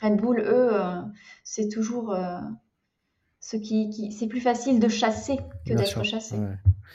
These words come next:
Speaker 2: Euh, quelle est ta vision de la F un, euh, aujourd'hui ? Qu'est-ce que tu penses des nombreuses améliorations apportées ? Et qu'est-ce que tu penses également de ce qui va se passer en,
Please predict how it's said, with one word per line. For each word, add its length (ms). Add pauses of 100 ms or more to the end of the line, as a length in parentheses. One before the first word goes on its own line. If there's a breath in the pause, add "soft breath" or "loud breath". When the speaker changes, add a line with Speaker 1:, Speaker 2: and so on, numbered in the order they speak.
(480 loud breath)
Speaker 2:
Euh, 760
quelle 140
est 120
ta 560
vision 420
de 80
la 200
F 160
un, 300
euh, 560
aujourd'hui ? 800
Qu'est-ce 220
que 100
tu 200
penses 380
des 120
nombreuses 560
améliorations 800
apportées ? 600 (760)
Et 760
qu'est-ce 260
que 120
tu 640
penses 300
également 320
de 100
ce 120
qui 140
va 140
se 80
passer 440
en, 540